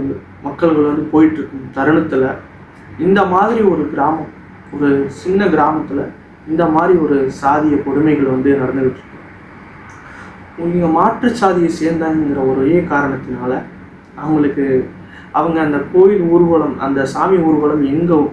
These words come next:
கிராமத்திற்கும் வர வேண்டும்ங்கிற ஒரே காரணத்தினால அவங்க எவ்வளவு பாதிக்கிறாங்க அப்படின்னு பாருங்க. இன்னொன்னும் அந்த கிராமத்துல வந்து நடந்திருக்கு. ஆஹ், வருடப்பிறப்பு,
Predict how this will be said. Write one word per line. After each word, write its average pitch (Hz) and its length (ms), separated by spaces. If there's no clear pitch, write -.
கிராமத்திற்கும் 175 680
வர 143 220
வேண்டும்ங்கிற 180 920
ஒரே 165 280
காரணத்தினால 131 800
அவங்க 143 320
எவ்வளவு 147 340
பாதிக்கிறாங்க 135 520
அப்படின்னு 131 480
பாருங்க. - 260
இன்னொன்னும் 202 640
அந்த 156 180
கிராமத்துல 135 520
வந்து 131 200
நடந்திருக்கு. 123 480
ஆஹ், 135 360
வருடப்பிறப்பு, 175 760